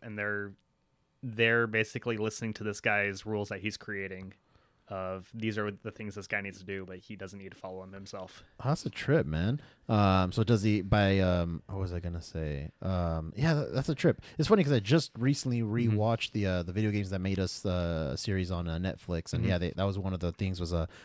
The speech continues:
Speaker 2: not that specific story, but all the, the arcade games, you know, is 'cause
Speaker 1: Yeah.
Speaker 2: that's where it starts, right? Is the arcades for the most part.
Speaker 1: You might have heard of the guys, uh, Billy Mitchell.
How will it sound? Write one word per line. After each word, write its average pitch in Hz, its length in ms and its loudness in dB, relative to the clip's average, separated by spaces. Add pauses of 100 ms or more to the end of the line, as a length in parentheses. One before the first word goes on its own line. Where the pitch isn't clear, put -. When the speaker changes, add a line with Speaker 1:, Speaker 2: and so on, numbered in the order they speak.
(100)
Speaker 2:
not 110 200 2
that 104 120 2
specific 92 320 -4
story, 107 240 4
but 92 140 4
all 95 100 6
the, 85 260 4
the 82 80 0
arcade 98 400 0
games, 85 260 -2
you 87 40 -4
know, 87 120 -2
is 82 80 -4
'cause 107 80 -4
Speaker 1:
Yeah. 101 100 -4
Speaker 2:
that's 101 160 -2
where 92 100 2
it 76 60 -6
starts, - 400 -2
right? 107 100 6
Is 87 80 4
the 90 80 0
arcades 131 460 2
for - 100 -6
the 87 80 -4
most 131 220 2
part. 92 280 0
Speaker 1:
You 127 120 -2
might 127 180 2
have 160 120 -4
heard 139 200 -2
of 104 120 -8
the 107 80 -2
guys, 104 220 -2
uh, 110 200 -4
Billy 107 240 -2
Mitchell. 104 340 -8